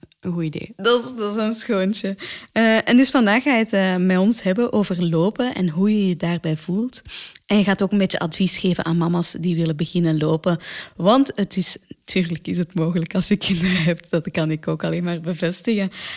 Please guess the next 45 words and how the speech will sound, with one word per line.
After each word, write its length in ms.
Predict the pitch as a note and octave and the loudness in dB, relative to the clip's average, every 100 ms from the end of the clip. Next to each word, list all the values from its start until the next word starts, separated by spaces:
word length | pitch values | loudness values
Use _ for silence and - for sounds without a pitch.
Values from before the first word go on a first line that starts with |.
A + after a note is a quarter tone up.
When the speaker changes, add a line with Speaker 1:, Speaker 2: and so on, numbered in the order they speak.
| - _ | -16 _
Speaker 2:
Ehm, 360 | A3 A3+ A#3 A3 - G#3 | 2 4 4 2 -2 2
wat 100 | C4+ | 4
heeft 200 | D4 - | 4 2
jou, 260 | B3+ B3 - _ G3+ | 2 2 -2 _ -8
ja, 240 | G3+ G3+ | -2 0
doen 200 | G3 G#3 | 2 2
besluiten 580 | F#3+ - F#3 F#3 - D4+ | 2 0 0 -2 -2 -2
om 100 | B3+ | -2
weer 160 | G#3 - | -2 -2
te 100 | G3+ | 0
gaan 180 | G3 | 2
lopen 540 | F#3 F#3+ G#3+ B3 A#3 - _ - | 2 2 0 -2 -2 -6 _ -2
in 140 | G3+ | -2
tweeduizend 440 | - G3+ F#3+ F3 F3 | 0 0 2 0 0
negentien 460 | F#3 F#3 F#3+ G3 | 0 0 -2 0
dan, 180 | C4 C#4+ | 2 0
na 140 | G#3 G3 | 0 -2
de 80 | F#3 | -4
geboorte 380 | - F3+ - | -4 -6 -2
van 120 | F#3 - | -4 -2
Oscar? 340 | G#3+ - E4+ - - _ - _ _ _ | -4 -4 -10 -10 -20 _ -20 _ _ _
Speaker 1:
Ja, 160 | - - | -6 -4
ik 140 | C#3+ | -4
had 140 | G2+ - _ | -6 -8 _
twee 260 | - F#3+ F#3+ | -6 -6 -2
kindjes 460 | F#3+ G#3+ C4+ B3 | 0 0 0 -2
gehad 420 | - G#3+ C4 C#4+ - | -4 -2 -4 -4 -4
en 340 | G3 F#3 F3+ F3 E3 F3+ _ _ | 0 0 -2 -4 -6 -8 _ _
daarvoor, 600 | - E3+ D#3+ F3+ G#3+ A#3+ | -4 -2 -2 -2 0 0
voordat 280 | F3+ F#3+ G3 | -2 -4 -6
ik 100 | - | -4
mama 240 | F#3+ G3+ G#3+ | 0 2 0
werd, 200 | G#3 F#3 | -2 -2
liep 200 | G#3+ G3 | -4 -2
ik 100 | F#3+ | -2
eigenlijk 340 | F3+ F#3 D3+ | -2 -2 -2
best 260 | F3 - G3 | -2 -2 -2
al 100 | F3+ | -2
wel 100 | F3+ | 0
regelmatig. 640 | F3 E3 D#3 - - E3+ | -2 -2 -4 -8 -4 -4
Ook 140 | F3+ | -2
zo 180 | - F#3+ | -2 -4
van 280 | F3 F3 F3 | -2 0 0
die, 320 | E3+ E3+ E3+ | -2 -4 -4
eh, 180 | - F3 | -4 -6